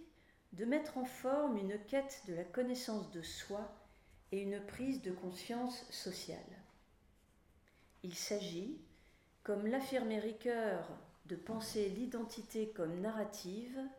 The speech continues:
l'individu se constituant dans une narration de soi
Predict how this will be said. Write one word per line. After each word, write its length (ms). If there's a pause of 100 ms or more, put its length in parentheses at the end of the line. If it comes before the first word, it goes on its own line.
(880)
l'individu 840
se 180
constituant 880
dans 200
une 340
narration 540
de 120
soi 440